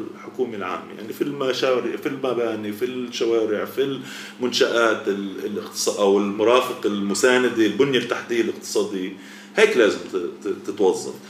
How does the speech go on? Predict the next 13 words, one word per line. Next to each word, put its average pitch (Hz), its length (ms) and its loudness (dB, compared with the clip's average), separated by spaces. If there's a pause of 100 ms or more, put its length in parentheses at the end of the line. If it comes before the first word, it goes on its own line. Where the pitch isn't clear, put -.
(300)
فلو 113 540 6
الدولة 165 460 8
بتلعب 151 380 4
دور 151 320 10
أنشط 143 420 2
في - 60 -2
الاقتصاد، 113 600 0 (200)
بت-، 208 220 6 (400)
ال-، 120 320 4
القطاع 113 460 2
الخاص 160 400 4
رح 190 180 0
يلحقه 110 440 2